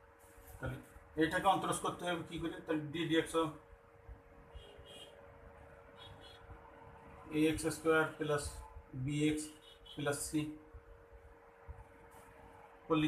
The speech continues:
কী হবে? দেবে, এটা ঘের অন্তরজ করলে কী হবে? one by root x করলে আমরা কি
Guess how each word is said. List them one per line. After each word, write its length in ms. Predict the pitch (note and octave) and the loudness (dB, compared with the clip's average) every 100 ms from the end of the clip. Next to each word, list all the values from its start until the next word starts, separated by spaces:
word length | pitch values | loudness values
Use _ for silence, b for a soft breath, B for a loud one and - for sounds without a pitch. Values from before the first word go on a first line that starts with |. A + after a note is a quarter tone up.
| D3+ | 6
কী 60 | D#3+ | 6
হবে? 140 | D#3 - - - - - - - | 6 0 -8 -20 -20 -20 -14 2
দেবে, 200 | D3+ E3 E3 - | 4 6 4 0
এটা 140 | D#3 D#3+ C#3 | 0 2 4
ঘের 140 | D#3 D#3 | 6 6
অন্তরজ 220 | D#3 D3+ | 4 2
করলে 140 | D#3 C#3+ | 0 0
কী 40 | D#3+ | 0
হবে? 100 | D3+ E3 | 6 6
one 100 | F3 F3 | 8 6
by 80 | E3+ | 2
root 140 | E3+ F3 - | 2 0 -2
x 40 | - | 0
করলে 160 | F#3 E3 E3 | 2 4 6
আমরা 120 | |
কি 60 | E3+ | 4